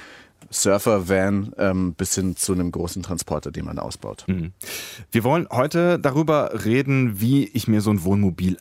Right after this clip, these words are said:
Speaker 2: ausbaue. Und, ähm, dafür brauche ich natürlich erstmal ein Basisfahrzeug. Und das ist nicht so ganz so einfach, da wirklich was Geeignetes zu finden, ne? Vor allen Dingen, wenn man dann so, äh, unter Gebrauchten guckt, ne?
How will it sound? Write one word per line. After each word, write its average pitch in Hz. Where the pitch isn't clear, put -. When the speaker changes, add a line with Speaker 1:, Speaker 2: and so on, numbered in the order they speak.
Speaker 2:
ausbaue. 71
Und, 95
ähm, 104
dafür 107
brauche 139
ich 180
natürlich 156
erstmal 120
ein 98
Basisfahrzeug. 127
Und 120
das 117
ist 117
nicht 147
so 170
ganz 165
so 165
einfach, 156
da 135
wirklich 139
was 139
Geeignetes 131
zu 123
finden, 175
ne? 107
Vor 104
allen 120
Dingen, 127
wenn 131
man 127
dann 123
so, 120
äh, 98
unter 113
Gebrauchten 98
guckt, -
ne? 170